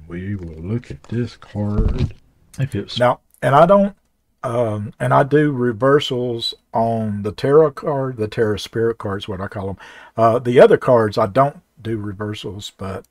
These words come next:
Speaker 2: uh,
Speaker 1: Forward.
Speaker 2: look at this.
Speaker 1: Reversed. What is it?
Speaker 2: Yep.
Speaker 1: Oh, gosh. It's the
Speaker 2: Yep.
Speaker 1: Six of Cups.
Speaker 2: This is
Speaker 1: Oh, my
Speaker 2: crazy, this
Speaker 1: goodness.
Speaker 2: card come
Speaker 1: Look at
Speaker 2: up.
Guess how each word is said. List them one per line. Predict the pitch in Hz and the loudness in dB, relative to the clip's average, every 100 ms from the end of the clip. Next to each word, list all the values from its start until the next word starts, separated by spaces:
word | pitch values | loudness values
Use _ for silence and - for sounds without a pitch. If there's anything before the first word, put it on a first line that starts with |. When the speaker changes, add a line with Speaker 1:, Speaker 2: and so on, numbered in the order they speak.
| - | -6
Speaker 2:
uh, | |
Speaker 1:
Forward. | 92 127 147 135 - _ | -4 -2 -2 -4 -10 _
Speaker 2:
look | 117 - | -14 -14
at | - | -16
this. | 98 120 - - - _ | -12 -12 -12 -18 -20 _
Speaker 1:
Reversed. | 82 78 87 110 131 - - - - _ | -10 -8 -6 -4 -6 -10 -16 -20 -20 _
What | - 67 | -18 -18
is | - 87 104 78 | -12 -8 -8 -8
it? | 76 _ - - _ _ _ _ _ _ _ _ _ _ | -14 _ -20 -20 _ _ _ _ _ _ _ _ _ _
Speaker 2:
Yep. | 95 - _ | -14 -14 _
Speaker 1:
Oh, | - 92 87 - - | -12 -10 -10 -12 -14
gosh. | - 104 - - - - - - - - - | -12 -10 -10 -12 -12 -12 -14 -14 -16 -14 -14
It's | 101 - - | -12 -10 -6
the | |
Speaker 2:
Yep. | - | -4
Speaker 1:
Six | - - - | -4 -8 -10
of | - | -12
Cups. | 80 107 131 - - - - | -10 -10 -10 -12 -14 -14 -6
Speaker 2:
This | 127 135 120 - - - 160 | -2 0 -2 -6 -8 -10 -10
is | 135 - | -10 -12
Speaker 1:
Oh, | 101 110 | -8 -6
my | |
Speaker 2:
crazy, | 113 170 185 185 - 107 | -4 -4 -4 -6 -6 -8
this | |
Speaker 1:
goodness. | 123 117 - | -6 -8 -8
Speaker 2:
card | - 120 110 107 | -6 -4 -4 -6
come | 110 | -10
Speaker 1:
Look | 113 131 107 | -6 -4 -4
at | |
Speaker 2:
up. | 90 | -8